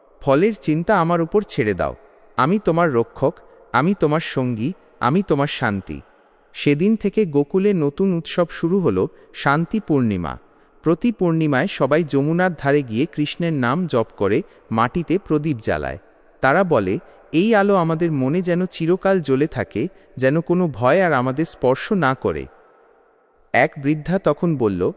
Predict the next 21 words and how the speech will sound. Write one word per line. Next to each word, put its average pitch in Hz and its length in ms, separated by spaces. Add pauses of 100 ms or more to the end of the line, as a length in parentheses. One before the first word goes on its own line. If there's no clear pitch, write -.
(300)
"যখন 143 380
আমাদের 151 380
মনে 143 280
কৃষ্ণের 170 440
নাম 135 280
থাকে, 123 400 (300)
তখন 170 320
অন্ধকারও 143 560
আলো 131 260
হয়ে 110 200
যায়।" 71 240 (640)
এক 139 200
শিশু 147 320
জিজ্ঞেস 143 400
করল, 104 340 (360)
"ঠাকুরমা, 123 520 (340)
কৃষ্ণ 214 300
কোথায় 165 360
থাকেন?" 78 380 (400)
বৃদ্ধা 170 440
হাসল, 139 400